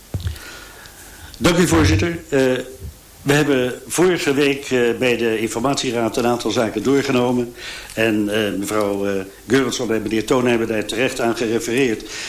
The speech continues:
Daar hebben we een aantal kritische vragen gesteld. gesteld. Ja, natuurlijk. Want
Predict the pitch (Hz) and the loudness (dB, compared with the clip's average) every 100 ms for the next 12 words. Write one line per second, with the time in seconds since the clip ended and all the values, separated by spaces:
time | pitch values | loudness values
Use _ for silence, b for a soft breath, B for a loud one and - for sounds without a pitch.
0 | B - 131 127 117 107 98 127 127 113 | B 0 0 2 0 0 -2 0 0 0
1 | 101 90 - 135 123 110 107 107 131 123 | -2 -4 -4 -2 0 0 0 0 0 0
2 | 110 - 117 98 101 B - 131 135 110 | -4 -2 0 -2 -6 B -4 -2 0 0
3 | 98 B B 151 143 - - - - 101 | -2 B B 0 2 -2 -12 -20 -6 -4
4 | - 127 151 101 B B B B - 185 | 0 2 2 -2 B B B B 0 2
5 | 131 - - | 4 0 -6